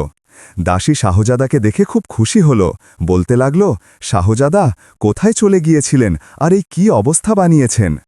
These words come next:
সুলতান এবং সুলতানাও লাগাতার আপনার সম্পর্কে জিজ্ঞাসা করতে থাকেন। আমি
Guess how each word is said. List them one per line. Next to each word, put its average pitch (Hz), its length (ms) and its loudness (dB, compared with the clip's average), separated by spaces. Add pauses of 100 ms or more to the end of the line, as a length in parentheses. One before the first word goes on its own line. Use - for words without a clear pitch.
(300)
সুলতান 110 540 0
এবং 135 200 2
সুলতানাও 135 600 0 (260)
লাগাতার 95 540 0
আপনার 131 280 0
সম্পর্কে 175 520 -2
জিজ্ঞাসা 196 440 -2
করতে 165 300 -2
থাকেন। 98 360 -2 (380)
আমি 101 240 2